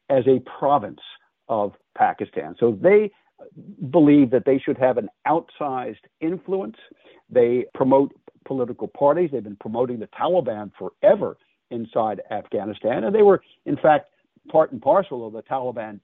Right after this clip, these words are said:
takeover this past August. So this is a, a squabble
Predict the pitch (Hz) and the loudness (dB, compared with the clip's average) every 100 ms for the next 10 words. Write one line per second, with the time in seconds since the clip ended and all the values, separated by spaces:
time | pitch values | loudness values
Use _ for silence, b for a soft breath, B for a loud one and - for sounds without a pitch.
0 | - 254 - 131 95 87 71 _ _ 131 | -10 -10 -6 -6 -6 -12 -18 _ _ -4
1 | 131 - 131 123 - - - 151 143 101 | -4 -2 -2 -4 -8 -16 0 4 4 0
2 | - _ - - 139 208 214 165 131 _ | -16 _ -6 0 4 4 2 2 2 _
3 | - 123 - 151 160 170 160 143 | -14 -14 -10 -2 0 2 0 -2